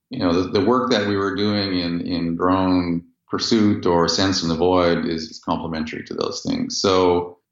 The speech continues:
uh, and that was funded by the Army Research Lab. Uh, so we were inspired by, uh, you know, if you wanna have a, a team of cooperating drones doing anything, you don't want them to collide with each other.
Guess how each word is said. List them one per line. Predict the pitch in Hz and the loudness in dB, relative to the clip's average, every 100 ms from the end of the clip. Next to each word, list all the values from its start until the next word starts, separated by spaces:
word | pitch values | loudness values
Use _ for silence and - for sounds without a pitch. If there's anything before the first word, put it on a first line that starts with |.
| - | -6
uh, | 85 85 87 | 0 2 4
and | 101 | 4
that | 117 | 4
was | 104 - | 2 0
funded | 95 87 85 80 | -4 -2 -4 -2
by | 82 | -4
the | 80 | -4
Army | 87 82 78 | -6 -6 -6
Research | 82 - 53 - | -8 -10 -12 -10
Lab. | 55 - - _ - - | -10 -10 -14 _ -18 -6
Uh, | - 95 92 90 90 87 80 - | 0 2 4 4 4 2 0 -2
so | - 127 113 | 0 2 4
we | 135 | 4
were | 147 127 | 4 4
inspired | 113 107 - 135 135 123 117 104 | 2 0 2 2 4 2 0 0
by, | 107 101 98 98 95 95 95 _ _ - | 0 2 2 2 -2 -6 -10 _ _ -8
uh, | 90 90 87 87 87 85 87 | 0 2 2 2 2 0 -2
you | 101 | -4
know, | 92 90 - | -2 -2 -2
if | - 123 | 0 2
you | |
wanna | 120 131 | 4 4
have | 123 120 107 | 4 2 2
a, | 98 92 | 2 0
a | - - | -4 -8
team | - 151 110 87 82 87 | 0 2 2 0 -2 -4
of | 95 90 87 - | -2 0 -2 -4
cooperating | 101 101 107 104 95 92 90 85 85 | 0 2 0 0 0 2 0 -2 0
drones | 92 92 82 78 78 | 2 2 0 -6 -10
doing | - 87 82 82 | -2 0 0 -2
anything, | 82 78 - - 80 - _ _ | -4 -8 -10 -12 -12 -20 _ _
you | - | 0
don't | 113 123 | 2 4
want | 113 107 | 4 2
them | 98 87 | 2 -2
to | - | -4
collide | 92 90 95 90 85 - | 0 2 4 2 0 -6
with | 80 | -8
each | 80 78 | -8 -6
other. | 82 - - | -6 -6 -12